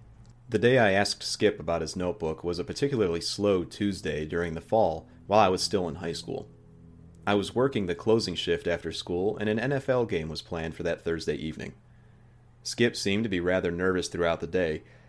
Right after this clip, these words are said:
which would turn into excitement in small spurts before ultimately returning to a high level of anxiety.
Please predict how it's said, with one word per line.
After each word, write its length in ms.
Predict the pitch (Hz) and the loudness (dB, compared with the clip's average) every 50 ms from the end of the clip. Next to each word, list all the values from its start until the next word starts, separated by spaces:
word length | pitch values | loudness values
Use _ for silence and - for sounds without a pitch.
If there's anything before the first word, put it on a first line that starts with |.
| - - | -10 -4
which 200 | - 117 113 - | -2 -2 0 2
would 160 | 120 113 107 | 2 0 0
turn 220 | - 139 165 185 170 | 0 0 -2 0 0
into 140 | 127 98 90 | 2 2 0
excitement 560 | 85 - - - - 131 135 - 101 90 85 | 0 0 0 0 2 2 2 2 0 -2 -2
in 120 | 85 85 | -2 -2
small 320 | - - - 113 117 113 107 | -4 -2 0 0 2 2 0
spurts 440 | - - - 120 110 95 85 - | 0 -2 0 2 4 4 2 0
before 340 | - - - - - 95 - - | -4 -8 -6 -4 -2 0 2 2
ultimately 420 | 120 120 - 120 110 101 101 92 | 2 2 0 -2 -2 -2 -2 -4
returning 400 | 90 87 - 98 90 85 85 82 | -4 -4 -4 -2 -2 -2 -2 -4
to 120 | 78 85 | -4 -6
a 40 | 80 | -6
high 260 | 80 - - 113 107 | -6 -4 -2 -2 -2
level 360 | 92 85 90 87 - 78 82 78 | 0 0 -2 -2 -2 -4 -6 -6
of 80 | 76 | -6
anxiety. 580 | 78 71 71 73 82 76 69 - - - - | -6 -6 -6 -4 -4 -4 -2 -4 -6 -8 -10